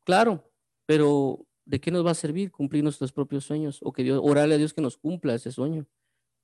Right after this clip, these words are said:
Porque lo que quiere principalmente es que tengamos vida eterna.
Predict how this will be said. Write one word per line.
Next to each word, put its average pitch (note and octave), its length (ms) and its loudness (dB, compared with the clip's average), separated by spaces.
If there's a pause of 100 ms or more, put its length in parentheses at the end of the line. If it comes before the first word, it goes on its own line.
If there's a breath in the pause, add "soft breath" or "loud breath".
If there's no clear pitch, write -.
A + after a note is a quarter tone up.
(1200)
Porque C3 260 4
lo D#3 140 4
que C#3 140 0
quiere D#3 240 4
principalmente D3 680 0
es C3 140 -6
que C3 120 -2
tengamos B2+ 380 -2
vida B2 160 -2
eterna. B2 420 -6